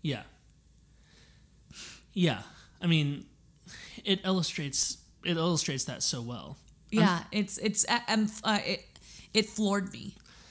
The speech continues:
Speaker 1: Another thing I really liked. So l-, let's talk about the narrator for a second.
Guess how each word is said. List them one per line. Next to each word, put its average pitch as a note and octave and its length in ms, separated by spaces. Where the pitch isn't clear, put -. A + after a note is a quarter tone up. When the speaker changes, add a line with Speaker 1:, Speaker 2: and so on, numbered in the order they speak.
Speaker 1:
Another F#3+ 440
thing D#3+ 580
I D#3 60
really C3+ 300
liked. A2+ 280
So - 280
l-, D3 180
let's E3+ 140
talk F3 180
about D#3+ 140
the D#3 80
narrator C#3 500
for - 140
a B2+ 40
second. - 360